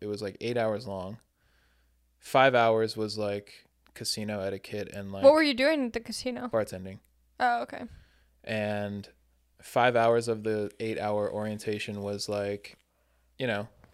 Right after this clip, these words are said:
Speaker 1: how to look out for people that have, like, gambling addictions and, like, how to turn them away properly.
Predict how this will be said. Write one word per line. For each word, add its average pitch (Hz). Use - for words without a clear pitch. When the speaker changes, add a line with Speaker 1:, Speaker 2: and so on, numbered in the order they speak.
Speaker 1:
how 117
to 104
look 101
out 104
for 113
people 107
that 107
have, 113
like, 120
gambling 120
addictions 95
and, 98
like, 98
how -
to 101
turn 104
them 110
away 117
properly. 107